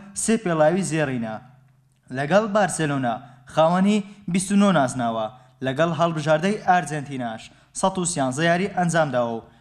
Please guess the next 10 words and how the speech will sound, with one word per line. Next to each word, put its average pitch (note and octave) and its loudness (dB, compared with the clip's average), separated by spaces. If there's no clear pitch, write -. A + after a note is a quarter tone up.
پەنجا C#3 -2
و C3+ -4
پێنج F3+ 0
گۆڵی F3+ -2
تۆمار C#3+ -2
کردووە، A#2 -8
یەک F#3+ 0
مەدالیای B2 -4
ئۆلۆمپیکی E3+ -4
بەدەستهێناوە. A2 -4